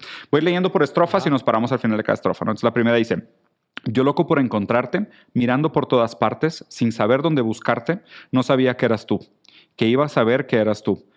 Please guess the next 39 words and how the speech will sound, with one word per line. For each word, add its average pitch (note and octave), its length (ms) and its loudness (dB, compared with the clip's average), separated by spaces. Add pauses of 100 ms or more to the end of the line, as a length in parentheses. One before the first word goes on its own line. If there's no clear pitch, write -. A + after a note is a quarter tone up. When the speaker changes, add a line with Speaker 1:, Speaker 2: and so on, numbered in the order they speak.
(120)
Speaker 1:
Yo A2+ 160 0
loco A#2 220 -2
por C3 100 2
encontrarte, A#2 580 -2
mirando A2+ 360 0
por G#2+ 120 -6
todas F#2+ 220 -4
partes, G#2+ 380 -4
sin G#2+ 180 -6
saber G#2 240 0
dónde D3+ 260 0
buscarte, C3 600 -4
no A2+ 140 0
sabía A2+ 300 0
que - 100 -2
eras G#2+ 200 -2
tú, D#3+ 220 -2 (320)
que A#2 80 0
iba B2 160 2
a - 20 -2
saber G#2+ 300 -2
que - 80 -2
eras G#2 180 -2
tú". F#2+ 180 -4 (440)
Que, - 400 -4 (160)
o D#3 80 2
sea, E3 260 -2
qué E3+ 80 0
interesante F#3+ 480 0
la F#3+ 120 2
idea D#3 300 4
de, D#3+ 380 0 (460)
o B2 80 -4
sea, A#2+ 80 -2
estabas G3 300 2
buscando E3 520 0
por D3+ 160 0
todas D#3+ 240 2
partes, D#3 560 0